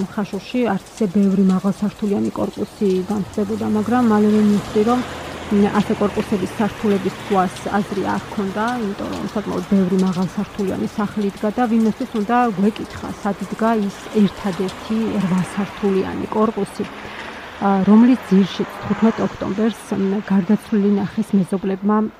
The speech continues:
თხუთმეტი წლის თეკლა. გოგო, რომელიც ორი წლის წინ სექსუალური ძალადობის საქმეში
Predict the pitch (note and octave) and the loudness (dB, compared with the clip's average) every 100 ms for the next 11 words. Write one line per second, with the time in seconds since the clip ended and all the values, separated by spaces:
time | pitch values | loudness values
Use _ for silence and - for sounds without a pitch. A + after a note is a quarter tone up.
0 | - - - - A3+ - F#3+ - G#3 G#3+ | -20 -20 -14 -8 -4 -2 -4 -4 -4 -4
1 | - G#3 - - G3+ _ _ _ _ _ | -2 -4 -4 -8 -8 _ _ _ _ _
2 | - C4 A#3 G#3+ G#3+ B3 C#4+ A#3+ G#3+ G#3+ | 4 6 10 10 10 8 2 4 4 4
3 | G#3+ G3+ - B3 B3+ - G#3+ - A3 F#3+ | 2 0 2 4 4 4 0 2 4 6
4 | F#3+ F3 G3 F#3 G3 F3 - A3 - G#3 | 4 4 4 4 2 0 0 -2 2 0
5 | F#3+ - | 2 0